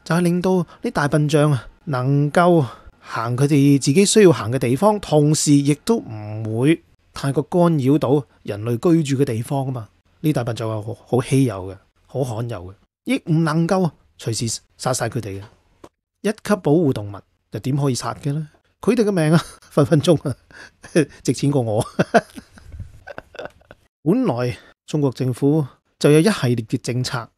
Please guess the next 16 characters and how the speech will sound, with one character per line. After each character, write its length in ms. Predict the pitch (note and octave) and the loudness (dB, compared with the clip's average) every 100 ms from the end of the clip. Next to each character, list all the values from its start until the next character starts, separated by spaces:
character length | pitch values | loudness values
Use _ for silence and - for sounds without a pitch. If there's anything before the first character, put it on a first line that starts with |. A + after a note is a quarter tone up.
| _ _ | _ _
係 340 | - A#2+ A#2+ A#2 | -4 0 2 2
應 260 | A#2+ C3+ | 2 0
付 240 | C3 A#2+ A#2+ | 0 0 2
呢 140 | D#3 | 2
啲 140 | D3+ C#3 | 0 0
嘅 500 | A#2+ A2+ A2 A2 A2+ _ _ - | -2 -2 -4 -6 -10 _ _ -2
生 180 | F3+ | 0
態 160 | D3 C3 | 2 0
保 160 | - A2 | -2 -4
護 240 | C3+ G#2+ | -2 -4
嘅， 280 | A2 B2+ A2+ - _ _ | -4 -4 -6 -10 _ _
而 100 | A2+ | -6
今 200 | B2 G3 | -2 0
次 100 | F3+ D#3 D3+ C3 - - | 2 4 4 0 -6 -6
因 140 | G3 | -2
為 240 | D3+ C3+ | 2 2